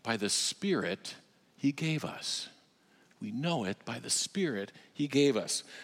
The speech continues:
Let's, let's look at this a little further. Let's turn to Romans chapter eight. You can keep your spot there in First John.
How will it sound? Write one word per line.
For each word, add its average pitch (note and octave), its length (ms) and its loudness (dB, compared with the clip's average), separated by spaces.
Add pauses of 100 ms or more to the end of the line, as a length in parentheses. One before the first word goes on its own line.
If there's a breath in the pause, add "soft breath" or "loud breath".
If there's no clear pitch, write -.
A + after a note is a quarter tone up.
(120 loud breath)
Let's, - 220 4
let's C#3 260 4 (380)
look D3+ 220 4
at B2+ 80 4
this C3 160 6
a C3+ 40 4
little B2+ 180 6
further. C#3+ 300 6
Let's A#2 160 -2
turn D#3 220 6
to C3 60 6
Romans B2+ 340 8
chapter C3 400 6
eight. A#2+ 320 4 (540 loud breath)
You - 40 -14
can A2+ 80 0
keep C#3 220 4
your A#2+ 80 4
spot C#3 400 4
there G3 320 6 (640 loud breath)
in A2 160 4
First A2 340 2
John. G2+ 460 2